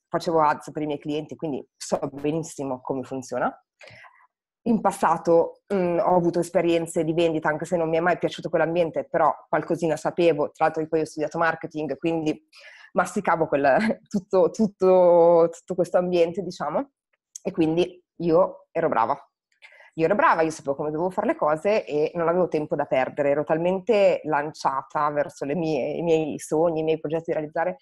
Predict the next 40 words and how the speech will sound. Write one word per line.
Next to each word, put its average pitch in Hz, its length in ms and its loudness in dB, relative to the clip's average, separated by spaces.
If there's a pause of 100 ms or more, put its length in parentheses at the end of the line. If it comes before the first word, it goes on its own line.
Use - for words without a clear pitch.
(220)
che, 170 160 0
tra 170 140 -4
virgolette, 180 280 0
non 160 120 0
avevo 160 240 0
tempo 165 280 -4
da 147 120 -2
perdere 175 720 4 (240)
nel 156 460 2
fermarmi 160 500 -2
ad 180 80 0
ascoltare 160 680 0
chi 175 240 -8
invece 156 340 -2
stava 139 200 -6
avendo 139 240 -4
risultati. - 600 -10 (420)
E 147 180 2
nel 165 160 4
fermarmi 175 760 0
a 151 480 2
veramente 160 480 0
vedere 156 720 2 (240)
cos'era 156 440 2
la 143 80 0
strategia 151 600 -6
che 151 80 -14
avevamo 139 320 -6
in 139 40 -10
mano 175 520 0
e 139 100 -14
che - 120 -6
era 147 100 2
un 151 80 -6
qualcosa 165 400 0
di 170 100 -4
completamente 147 540 -6
diverso 160 580 0
e - 80 -10
di 147 180 -10